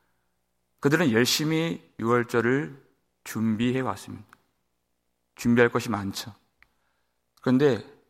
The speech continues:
단지 그것은 하나의 행사에 지나지 않았고,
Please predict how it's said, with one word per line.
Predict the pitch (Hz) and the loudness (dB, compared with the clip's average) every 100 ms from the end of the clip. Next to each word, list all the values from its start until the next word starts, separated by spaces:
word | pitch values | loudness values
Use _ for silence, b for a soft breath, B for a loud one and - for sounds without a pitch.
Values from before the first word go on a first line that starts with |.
| _ - | _ -6
단지 | 120 127 143 | 0 2 2
그것은 | 131 123 147 170 185 - | -2 -2 -4 -6 -8 -8
하나의 | 139 139 139 185 - _ _ _ _ - | 0 0 0 -4 -10 _ _ _ _ -8
행사에 | 160 180 170 165 156 | -4 -2 2 2 2
지나지 | 123 117 - | 0 -2 0
않았고, | 117 98 98 - 107 165 | -2 -2 -6 -6 -6 -6